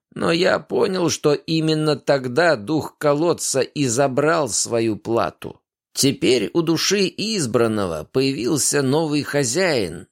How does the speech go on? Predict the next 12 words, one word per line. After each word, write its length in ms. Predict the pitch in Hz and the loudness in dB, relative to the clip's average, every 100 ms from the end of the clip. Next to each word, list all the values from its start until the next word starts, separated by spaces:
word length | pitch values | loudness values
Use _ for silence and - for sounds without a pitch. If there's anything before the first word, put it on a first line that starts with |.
| - | -4
и 80 | 156 | 0
оставалось 760 | 147 - 170 180 170 151 127 | 0 -2 -2 0 0 -2 -2
только 420 | - 170 151 151 135 | -2 0 0 0 0
ждать, 600 | 107 113 180 131 - - | 0 -2 -2 -2 -4 0
когда 480 | 131 127 139 180 151 | -2 -2 -2 -2 -2
будущий 600 | 151 156 147 - 143 135 | -2 0 0 0 0 0
сосуд 640 | - 127 - 185 160 - | 0 0 -2 -2 -4 -2
вернется 720 | 107 123 127 139 120 - 131 | 0 2 2 0 -2 -2 -2
снова 560 | - 139 143 156 143 | -2 0 2 2 0
в 80 | 131 | -2
топкий 460 | - 143 135 - 135 | -2 -2 -2 -4 -2
овраг, 540 | 135 139 156 - - | 0 0 -2 -4 -16